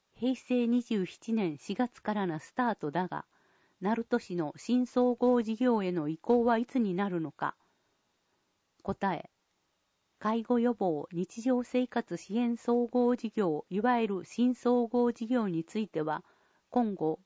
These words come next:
現在提供されているサービス内容の分析、新総合事業におけるサービスの内容や基準単価の設定、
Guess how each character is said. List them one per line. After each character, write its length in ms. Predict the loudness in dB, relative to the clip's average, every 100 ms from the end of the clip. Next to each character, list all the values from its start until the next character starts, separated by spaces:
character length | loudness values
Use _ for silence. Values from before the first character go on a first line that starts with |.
| -8
現 260 | 0 2 2
在 280 | -2 -4 -2
提 180 | -2 -2
供 280 | 0 0 0
さ 160 | 0
れ 120 | 0
て 120 | 0 -2
い 140 | -2
る 100 | -4
サ 280 | -4 -2 0
ー 20 |
ビ 100 | -2
ス 160 | -4 0
内 300 | 0 0 -2
容 180 | -2
の 160 | -4 -6
分 200 | -2 0
析、 480 | 0 -6 -6 -10 -12 _ _ _
新 300 | _ 0 0
総 320 | 2 2 2 2
合 240 | 2 2
事 160 | 0 -2
業 240 | 0 0
に 120 | 0
お 120 | -2
け 160 | -2 -2
る 180 | -2 -6 _ _ _
サ 260 | -4 0 0
ー 40 |
ビ 100 | -2
ス 160 | -6 -4
の 140 | -2
内 340 | 0 0 0
容 220 | 0 0 0
や 240 | -2 -4 _ _ _ -6
基 120 | -4
準 300 | 2 2 2
単 280 | 0 0 0
価 180 | -4 -4
の 140 | -4
設 240 | -4 -4 _ _
定、 300 | -2 0